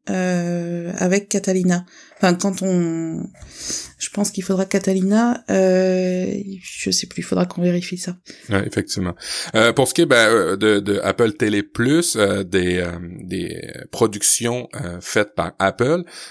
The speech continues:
Speaker 2: euh, il y en aura pas beaucoup au début. Euh, c'est assez limité. C'est pas une centaine de productions, mais on, ça, ça tourne autour d'une vingtaine de productions originales d'Apple. Encore là, euh, vous allez avoir un mois gratuit,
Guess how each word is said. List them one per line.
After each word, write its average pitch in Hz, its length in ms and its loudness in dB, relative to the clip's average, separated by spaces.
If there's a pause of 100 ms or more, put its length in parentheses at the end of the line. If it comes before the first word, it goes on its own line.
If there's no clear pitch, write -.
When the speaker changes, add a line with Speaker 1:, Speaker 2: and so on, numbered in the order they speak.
Speaker 2:
euh, - 160 4
il 98 60 0
y 110 80 4
en 113 100 4
aura 110 240 4
pas 117 140 0
beaucoup 104 420 0
au 107 60 2
début. 104 540 2
Euh, 92 400 0
c'est 95 240 0
assez 113 220 0
limité. 107 480 0
C'est - 120 -6
pas 104 120 0
une 104 60 0
centaine 107 380 0
de 101 80 2
productions, 95 520 -2
mais 107 100 -2
on, 90 120 -2
ça, - 200 -4
ça - 180 -6
tourne 98 200 0
autour 98 220 0
d'une 92 140 -2
vingtaine 101 360 -2
de 98 80 4
productions 92 640 -4
originales 101 680 2
d'Apple. 101 400 -2 (400)
Encore 120 300 4
là, 143 340 2
euh, 101 200 2
vous 95 160 0
allez 104 200 4
avoir 104 640 0
un 98 120 0
mois 101 220 -2
gratuit, 101 580 -4